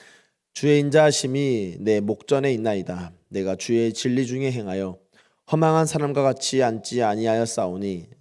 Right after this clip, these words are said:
간사한 자와 동행하지도 아니하리이다. 내가 행악자의 집회를 미워하오니 악한 자와 같이 앉지 아니하리이다. 여호와여, 내가 무죄함으로 손을 씻고 주의 제단에 두루 다니며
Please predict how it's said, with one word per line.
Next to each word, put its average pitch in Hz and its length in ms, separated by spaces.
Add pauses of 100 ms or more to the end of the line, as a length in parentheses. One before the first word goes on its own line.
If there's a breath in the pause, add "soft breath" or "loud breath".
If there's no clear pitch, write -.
(120)
간사한 107 580
자와 101 260
동행하지도 120 720
아니하리이다. 104 800 (720 soft breath)
내가 127 260
행악자의 156 600
집회를 143 440
미워하오니 113 840 (160)
악한 127 360
자와 117 260
같이 107 380
앉지 104 440
아니하리이다. 107 840 (560)
여호와여, 107 380
내가 110 260
무죄함으로 117 760
손을 151 260
씻고 - 500 (300 soft breath)
주의 113 320
제단에 110 360
두루 139 260
다니며 104 440